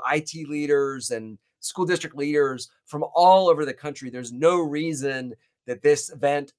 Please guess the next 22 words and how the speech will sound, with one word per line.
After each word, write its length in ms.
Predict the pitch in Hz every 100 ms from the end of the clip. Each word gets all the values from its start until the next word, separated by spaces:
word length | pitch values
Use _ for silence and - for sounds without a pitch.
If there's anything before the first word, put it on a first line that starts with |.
| -
uh, 240 | 131 127
shouldn't 340 | 123 175 160
be 200 | 160 151
providing 600 | - 123 127 139 156 147 123
advice 440 | 107 147 156 -
and 160 | 135 123
guidance, 460 | 127 139 135 123
frankly, 320 | - 135 143
to 160 | 135 127
the 100 | 127
thousands 760 | - 117 120 190 180 139 127 123
of 120 | 117
school 300 | - 123 117
districts 560 | 113 - 117 110 - - _ _ _ _
all 200 | 165 165
across 260 | 165 156 147
the 120 | -
country, 340 | - 131 139 123
'cause 180 | 117
frankly, 480 | - 147 156 147 147
they 160 | 123 120
need 480 | 123 160 190 180